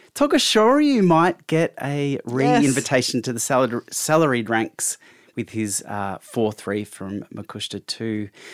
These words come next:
Speaker 1: Uh, Ochiai. Now, there's a lot of talk about this kid. He went seven and zero, took the Yusho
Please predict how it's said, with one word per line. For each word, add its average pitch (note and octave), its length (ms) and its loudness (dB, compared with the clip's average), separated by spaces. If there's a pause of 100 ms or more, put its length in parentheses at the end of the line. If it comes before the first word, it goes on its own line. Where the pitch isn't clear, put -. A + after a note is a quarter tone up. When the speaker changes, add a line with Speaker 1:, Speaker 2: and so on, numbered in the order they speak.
(460)
Speaker 1:
Uh, D3 240 -2 (380)
Ochiai. F3+ 840 -2 (160)
Now, E3+ 340 2
there's F3 160 0
a F3+ 60 0
lot F#3+ 280 4
of B3+ 80 4
talk F#3 280 2
about F3 240 0
this A#2+ 180 -6
kid. F#2+ 500 -10 (340)
He D3+ 160 2
went D3+ 400 2
seven C3 580 0 (200)
and G#2+ 420 -6 (120)
zero, D3+ 420 0
took - 280 -12
the A#2+ 100 -6 (160)
Yusho D#3+ 560 -4